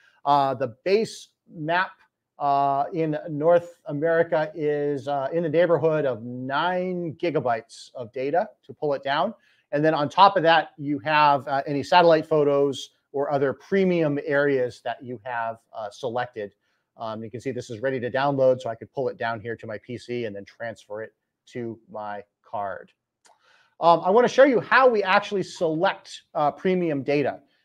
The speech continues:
So I have my Great Britain and Ireland card actually plugged in to a card reader on my laptop. I am going to open it up here.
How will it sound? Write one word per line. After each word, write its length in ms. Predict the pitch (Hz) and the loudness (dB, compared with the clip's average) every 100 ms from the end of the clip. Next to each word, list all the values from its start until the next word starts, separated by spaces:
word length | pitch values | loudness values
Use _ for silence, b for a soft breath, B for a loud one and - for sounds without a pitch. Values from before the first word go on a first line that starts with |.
| _ | _
So 340 | - 208 196 | 4 8 8
I 200 | 170 175 165 | 6 2 0
have 460 | 180 233 254 247 180 | 4 6 6 2 -4
my 540 | 175 175 175 170 165 - _ | 0 2 2 0 -2 -12 _
Great 240 | 135 202 202 | 2 2 2
Britain 220 | 220 220 | -4 -2
and 140 | 175 | 0
Ireland 580 | 165 185 185 170 160 160 | 4 6 6 4 2 -4
card 480 | - 233 185 143 135 | -2 4 6 4 0
actually 320 | 156 147 147 | -6 -6 -8
plugged 400 | - - 202 165 | -8 0 2 4
in 300 | 151 170 175 - _ - | 4 4 2 -10 _ -4
to 240 | 175 165 | -2 -2
a 180 | 151 135 | -2 -6
card 360 | 127 190 196 151 | 2 4 4 2
reader 360 | 147 139 170 _ | -2 -2 -4 _
on 160 | 120 131 | -10 -6
my 100 | 180 | 0
laptop. 560 | 160 151 170 175 - _ _ _ _ b b b _ | 0 2 2 0 -2 _ _ _ _ b b b _
I 320 | 180 180 185 185 | 2 6 8 6
am 180 | 165 | 2
going 240 | 156 170 160 | 0 0 2
to 140 | 151 147 | 0 0
open 260 | 196 202 | -2 -2
it 80 | 196 | -2
up 140 | 202 202 | -4 -4
here. 400 | 160 120 180 | -4 -2 -4